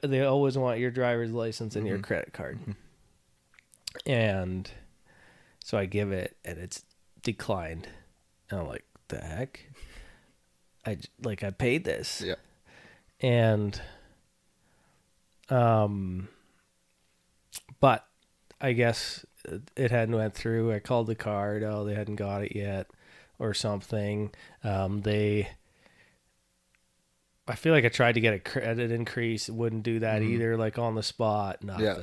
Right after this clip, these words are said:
Speaker 1: So
Speaker 2: Give me something. Give me some. Give me some more mo-,
Speaker 1: we
Speaker 2: give
Speaker 1: were
Speaker 2: me some more
Speaker 1: s-,
Speaker 2: room.
Speaker 1: we were screwed. Um, so we went, like, like, "Can you do anything else for us?" No. Not willing to work at all.
Speaker 2: Mm-hmm.
Speaker 1: All right, well,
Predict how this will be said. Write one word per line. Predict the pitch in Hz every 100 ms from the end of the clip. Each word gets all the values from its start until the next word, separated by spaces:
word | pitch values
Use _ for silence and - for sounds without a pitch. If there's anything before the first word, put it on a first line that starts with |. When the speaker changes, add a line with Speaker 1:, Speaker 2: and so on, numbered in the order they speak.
| 82
Speaker 1:
So | 90 -
Speaker 2:
Give | 98 127
me | 135
something. | 120 135 117 110 104
Give | 123
me | 127
some. | 113 120 107 101
Give | 117
me | 131
some | 147
more | 147
mo-, | 139 139
Speaker 1:
we |
Speaker 2:
give | 190
Speaker 1:
were | 208
Speaker 2:
me | 180
some | 143 147
more | 143
Speaker 1:
s-, |
Speaker 2:
room. | 175 202
Speaker 1:
we |
were | 214 196
screwed. | 180 - - 127 120 123 127 101 - - - - - - - - - - _ _
Um, | - 123 117 113 120 120 - _ _ _ _ _ _ -
so | 135 147
we | 139
went, | 131 131 120
like, | 110 107 _ _ -
like, | 117 104
"Can | - 147
you | 135
do | 131
anything | 113 110
else | 101 87 -
for | 85
us?" | -
No. | 60 57 52 57 - - - - _ _ - - - -
Not | 110 120 92 -
willing | 90 67 -
to |
work | - - -
at | 82
all. | 135 120 - - - -
Speaker 2:
Mm-hmm. | 117 - - _ _ _ _ _ _ - -
Speaker 1:
All | -
right, | - - -
well, | 120 -